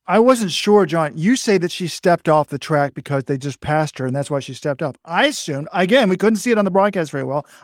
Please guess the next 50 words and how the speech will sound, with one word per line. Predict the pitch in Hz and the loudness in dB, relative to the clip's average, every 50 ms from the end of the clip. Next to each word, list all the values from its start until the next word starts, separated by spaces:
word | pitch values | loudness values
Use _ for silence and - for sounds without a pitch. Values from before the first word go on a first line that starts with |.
| _ - | _ -6
I | 170 190 233 | -2 -2 -2
assumed | 247 - - - 202 190 185 | -2 -2 -4 -4 -2 -2 -2
that | 170 | -4
she | - - 190 | -6 -4 -6
had | 185 165 | -6 -6
stepped | - - 185 175 165 - | -4 -4 -4 -4 -2 -2
off | 170 156 156 | -2 -4 -4
the | 143 | -6
track | - 147 135 143 143 | -6 -6 -4 -4 -6
because | - 151 151 160 143 | -6 -6 -6 -6 -6
she | - 175 | -6 -6
was | 165 160 160 | -6 -6 -6
about | 156 151 160 175 165 | -4 -2 -4 -4 -4
to | 160 | -6
blow | 139 135 160 175 175 170 | -8 -4 -2 0 2 2
up | 165 160 160 | 0 0 -2
and | 156 147 | -4 -4
run | 147 156 147 | -4 -4 -4
a | 127 | -6
forty-five | - - 156 156 147 139 - 143 139 135 | -4 -2 0 0 0 -2 -6 -8 -10 -8
second | - 139 139 - 135 143 | -8 -8 -8 -8 -8 -6
lap | 139 143 143 139 151 - _ _ - - _ _ - | -4 -4 -4 -4 -6 -10 _ _ -20 -20 _ _ -6
and | 143 147 | -6 -4
was, | 139 | -2
like, | 151 147 123 | -4 -4 -2
basically | 123 156 151 131 147 131 - 139 123 | -2 -4 -4 -4 -6 -10 -12 -12 -14
staggering. | - - - 156 139 139 123 - - 127 - 127 - _ _ _ _ _ _ _ _ _ | -14 -8 -6 -4 -4 -4 -4 -6 -10 -12 -12 -14 -16 _ _ _ _ _ _ _ _ _
So | _ - 160 147 143 135 120 - _ _ _ _ _ _ _ _ _ | _ 2 4 4 4 2 0 -6 _ _ _ _ _ _ _ _ _
blame | 139 143 165 180 190 180 170 | -8 -4 0 0 2 2 2
N | 165 156 151 | 2 2 0
B | 151 135 | -2 -4
C | 120 - 160 175 175 143 | -4 -4 -2 -2 -2 -2
for | - 131 123 | -4 -6 -6
that, | 127 127 135 139 135 - - _ _ _ | -6 -4 -4 -4 -4 -6 -12 _ _ _
or | 135 131 | -12 -10
I | 135 139 | -8 -4
don't | 156 180 | -2 -2
know. | 185 - - - - _ _ | -2 -2 -4 -12 -20 _ _
We | 302 311 | -2 -2
can | 269 220 | 2 2
look | 226 254 - | 2 2 0
at | 208 147 | -2 -4
the | 151 | -6
splits | - - - 208 262 320 - - | -8 -6 -2 0 0 0 0 -2
here. | 156 139 143 | -2 0 0
I | 156 | 0
mean, | 160 160 147 - _ _ _ _ _ | -2 -4 -6 -10 _ _ _ _ _
she | _ - - 196 | _ -10 -6 -6
ran | 180 175 180 185 190 185 | -4 -2 -2 -2 -2 -2
a | 180 180 175 | -2 -2 -4